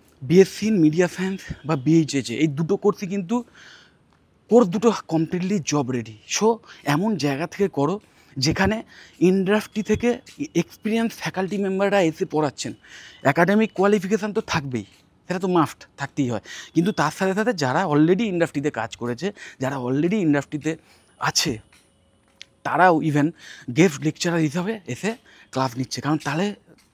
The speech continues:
তাদের থেকে তোমরা একদম, মানে, কীভাবে প্রফেশনাল জায়গায় গিয়ে কাজ করতে হয়, কীভাবে একটা, উম, কোম্পানিতে কাজ করতে হয়, সেই ব্যাপারটার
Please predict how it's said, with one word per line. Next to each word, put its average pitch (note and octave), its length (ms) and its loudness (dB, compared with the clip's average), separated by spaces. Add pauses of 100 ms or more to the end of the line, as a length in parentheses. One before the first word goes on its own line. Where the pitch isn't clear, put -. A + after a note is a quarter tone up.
তাদের D3+ 320 -2
থেকে G#3+ 160 2
তোমরা D3+ 300 -2 (380)
একদম, C#3 380 2 (440)
মানে, A2+ 440 -6 (300)
কীভাবে E3 360 0 (360)
প্রফেশনাল C#3+ 520 0
জায়গায় B2+ 300 0
গিয়ে C#3 140 0
কাজ A#2+ 260 -8
করতে B2+ 260 -8
হয়, D#3 180 -4
কীভাবে C3+ 320 -4 (380)
একটা, C3+ 240 -2 (240)
উম, A#2+ 440 -8 (220)
কোম্পানিতে D3+ 440 -2
কাজ C#3+ 220 -6
করতে D#3 260 -8
হয়, F#3+ 80 -6 (100)
সেই D3+ 120 -2
ব্যাপারটার C#3+ 400 -4